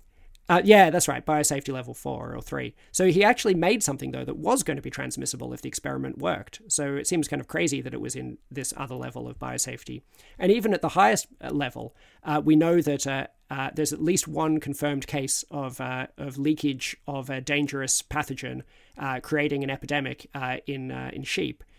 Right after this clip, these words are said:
uh, coming out of a British lab, uh, that was at biosafety level four. So even at the highest standards, we know that they leak occasionally. Uh, and it doesn't seem to me that, that we should be, you know, I don't think we yet have a facility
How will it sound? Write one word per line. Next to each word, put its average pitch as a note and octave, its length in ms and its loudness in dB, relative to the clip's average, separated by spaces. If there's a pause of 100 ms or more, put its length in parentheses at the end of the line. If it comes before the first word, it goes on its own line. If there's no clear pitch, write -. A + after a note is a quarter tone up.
(380)
uh, C3 280 -4
coming C#3+ 300 0
out C#3 140 4
of C3+ 100 -6
a C3+ 60 -8
British D3 380 -2
lab, A#2+ 260 -10 (220)
uh, B2 180 -6
that B2+ 160 -8
was C3 180 -4
at B2 140 -10
biosafety B2 500 -4
level B2 200 -10
four. A2 360 -12 (240)
So F#3 220 6
even B3 300 4
at - 80 2
the E3+ 80 4
highest E3+ 320 4
standards, D3+ 500 -2
we C#3+ 100 0
know D3 220 4
that F3 160 2
they C3+ 140 -2
leak A#2+ 400 -8
occasionally. B2+ 640 -8 (380)
Uh, C#3 360 -2
and C#3 160 0
it D3 80 -2
doesn't F3 240 2
seem D3+ 180 2
to - 100 -4
me C#3 140 -2
that, B2+ 320 -8
that C3+ 240 -8
we C#3 80 -4
should B2+ 240 -4
be, B2+ 320 -6 (140)
you D3 60 2
know, C3+ 140 0 (120)
I E3 100 4
don't G3 160 4
think E3 160 -6
we E3+ 80 2
yet D#3+ 240 4
have C3 220 0
a C3 40 -6
facility C#3+ 680 0